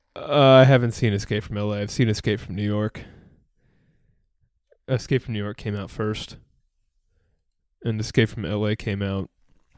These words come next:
fifteen years later. Um,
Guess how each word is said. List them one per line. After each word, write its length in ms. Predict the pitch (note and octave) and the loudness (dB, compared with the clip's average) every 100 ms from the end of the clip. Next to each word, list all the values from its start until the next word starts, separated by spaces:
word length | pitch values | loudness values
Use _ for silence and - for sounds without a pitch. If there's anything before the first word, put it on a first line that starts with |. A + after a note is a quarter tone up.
| - | -20
fifteen 460 | - B2 - A2+ G#2 | -14 -14 -10 -10 -8
years 240 | G#2 A2 | -8 -4
later. 260 | A2 A2+ A#2 - _ _ _ _ _ _ _ _ _ _ _ _ _ _ _ _ _ _ _ _ _ _ _ _ _ _ _ _ _ _ _ _ _ _ _ _ _ _ _ _ _ _ _ _ _ _ | -2 0 -2 -6 _ _ _ _ _ _ _ _ _ _ _ _ _ _ _ _ _ _ _ _ _ _ _ _ _ _ _ _ _ _ _ _ _ _ _ _ _ _ _ _ _ _ _ _ _ _
Um, 840 | C3+ A#2+ A#2 A2 G#2 G2+ G2+ G#2 | 2 6 6 4 2 0 -2 -6